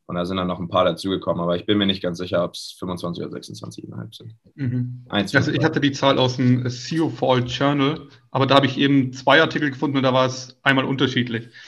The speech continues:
Speaker 2: Aber das kann auf jeden Fall
Speaker 1: <laughs>
Speaker 2: genau daran gelegen, gelegen haben. Aber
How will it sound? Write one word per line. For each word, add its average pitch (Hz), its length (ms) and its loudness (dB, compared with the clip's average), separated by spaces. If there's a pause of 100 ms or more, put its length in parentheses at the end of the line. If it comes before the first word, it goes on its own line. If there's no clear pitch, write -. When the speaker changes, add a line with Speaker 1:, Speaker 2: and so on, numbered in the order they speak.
(880)
Speaker 2:
Aber 127 180 4
das 135 160 0
kann 143 140 -2
auf 135 120 0
jeden 131 160 4
Fall 131 400 4
Speaker 1:
<laughs> - 0 -
Speaker 2:
genau 135 580 2
daran 123 420 2
gelegen, 127 520 2
gelegen 131 380 2
haben. 113 300 -2 (680)
Aber 139 600 4